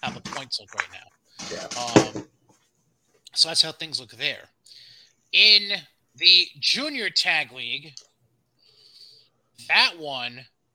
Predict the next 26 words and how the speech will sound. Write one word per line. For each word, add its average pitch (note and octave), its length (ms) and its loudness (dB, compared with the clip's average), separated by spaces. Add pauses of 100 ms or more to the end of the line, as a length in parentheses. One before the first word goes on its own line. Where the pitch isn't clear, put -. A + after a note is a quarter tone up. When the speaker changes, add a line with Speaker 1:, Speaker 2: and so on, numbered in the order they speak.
(140)
Speaker 1:
is D3+ 320 -4
a A#2 160 -6 (220)
clusterfuck - 720 -8
and D3+ 80 -12
a C#3 40 -8
half. B2+ 640 -10
Speaker 2:
You B2 120 -2
don't - 240 -8
say. - 180 -2
Speaker 1:
Um, C3 300 -4 (520)
Chris - 300 4
Bay D#4 220 2
and D4+ 80 -6
Aus-, C#4+ 280 -2
Ace B3 220 2
Austin A3+ 340 -2
are F#3 60 -12
the E3+ 80 -14
clear A3 340 -12
leaders G#3+ 400 -6
at F3 80 -6
twelve G3+ 320 -8
points C#3+ 320 -10
right A#2 220 -14
now. - 960 -12
Speaker 2:
Okay. G#2+ 400 -6